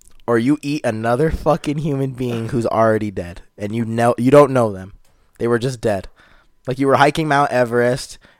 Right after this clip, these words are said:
and you and your family were freezing and you were starving to death and another hiker just died, like, a week ago and its bo-, his body was there or her body was there.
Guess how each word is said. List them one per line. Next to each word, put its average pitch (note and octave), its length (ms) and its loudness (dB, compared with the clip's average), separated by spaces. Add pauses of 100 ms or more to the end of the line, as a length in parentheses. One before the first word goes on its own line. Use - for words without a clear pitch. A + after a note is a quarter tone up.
and A2 120 -10
you B2 80 -4
and B2+ 60 -4
your B2 100 -2
family A#2+ 280 -4
were G#2+ 100 -2
freezing G2 640 -6
and G2+ 140 -14
you G2 80 -6
were G2 60 -6
starving G#2+ 440 0
to F#2 80 -10
death F2+ 340 -14 (380)
and G#2+ 140 -6
another A2+ 400 2
hiker G#2+ 480 -2
just F#2 240 -12 (400)
died, G2 340 2
like, F2+ 160 -12
a F#2 60 -8
week G2+ 240 -6
ago E2+ 300 -14 (120)
and G2+ 140 -8
its F2+ 100 -16
bo-, G2 240 0
his A2 180 -6
body G2+ 360 4
was F#2 160 -10
there F2 240 -14 (1080)
or F#2 140 -4
her G#2+ 120 0
body G#2 320 6
was F2 160 -8
there. E2+ 260 -14